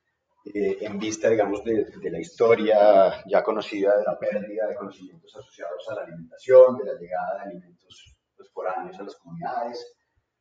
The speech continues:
eh, de la necesidad de recursos económicos que genera, pues, que muchas comunidades, eh, pesquen para vender el pescado y consuman atún, este tipo de dinámicas bien conocidas. Siempre ha habido una preocupación de Moyano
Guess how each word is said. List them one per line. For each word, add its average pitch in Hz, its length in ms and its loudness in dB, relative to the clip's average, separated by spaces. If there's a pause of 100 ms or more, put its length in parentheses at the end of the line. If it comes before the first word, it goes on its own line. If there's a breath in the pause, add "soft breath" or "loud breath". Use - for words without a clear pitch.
(380)
eh, 95 140 -12
de 107 80 0
la 98 120 -2
necesidad 101 520 -8
de 679 60 -4
recursos - 440 -14
económicos - 540 -10
que - 160 -20
genera, - 360 -20
pues, - 220 -20
que - 80 -20
muchas - 260 -20
comunidades, 113 640 -14 (1120)
eh, 98 360 -8
pesquen - 340 -4
para - 140 -2
vender - 220 -6
el - 100 -10
pescado 95 500 -2
y - 180 -10
consuman 101 420 -12
atún, 143 460 -4
este - 220 -18
tipo - 220 -16
de 98 100 -8
dinámicas 170 540 -12
bien 170 100 -16
conocidas. - 560 -8 (680)
Siempre 131 300 -4
ha 131 40 2
habido 127 260 -2
una 127 140 -4
preocupación 113 580 -12
de 104 80 -12
Moyano 101 540 -8